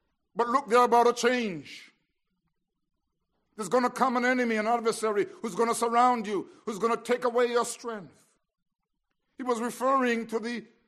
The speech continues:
Assyrian king, Tiglath-Pileser,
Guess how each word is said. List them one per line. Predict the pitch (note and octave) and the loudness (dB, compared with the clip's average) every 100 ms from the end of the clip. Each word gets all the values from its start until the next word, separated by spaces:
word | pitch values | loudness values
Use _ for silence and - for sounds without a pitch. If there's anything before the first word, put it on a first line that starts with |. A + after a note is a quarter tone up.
| - | -8
Assyrian | A3+ - - B3 B3+ C4 B3+ B3+ | -6 -4 -4 -2 -2 0 -2 -4
king, | B3+ C4 A#3+ G#3+ C#3+ _ _ _ _ _ _ _ - | -8 -8 -8 -10 -12 _ _ _ _ _ _ _ -10
Tiglath-Pileser, | C4 G#3+ A#3+ - - B3+ B3 A#3+ A#3+ E3 E3+ | -4 -2 -2 -4 -10 -8 -6 -6 -6 -6 -8